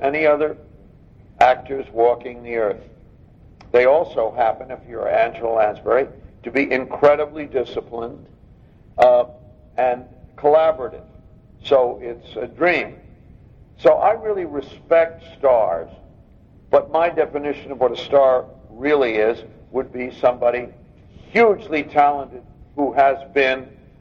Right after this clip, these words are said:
celebrated for the talent. Uh, they're fewer than they used to be because there are fewer demands for them. But I don't have anything against them.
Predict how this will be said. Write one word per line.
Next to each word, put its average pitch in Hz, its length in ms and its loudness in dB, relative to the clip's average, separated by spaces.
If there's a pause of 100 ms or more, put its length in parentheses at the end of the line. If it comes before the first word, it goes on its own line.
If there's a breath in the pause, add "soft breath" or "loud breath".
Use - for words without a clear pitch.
(200)
celebrated 120 800 0 (140)
for 120 60 -8
the 107 120 -4
talent. 120 520 0 (720)
Uh, 123 180 4 (960)
they're 131 400 2 (880)
fewer 160 400 -2 (480)
than 120 180 2
they 123 180 0
used 123 260 -10
to 104 60 -12
be - 220 -20 (480)
because 117 320 0 (180)
there 123 120 2
are 120 120 -4
fewer 135 240 -2
demands 131 560 0
for - 180 -10
them. - 120 -20 (320)
But 156 100 4
I 190 100 4
don't 220 80 -4
have 208 120 -6
anything 170 240 -12
against 147 440 -4
them. - 120 -20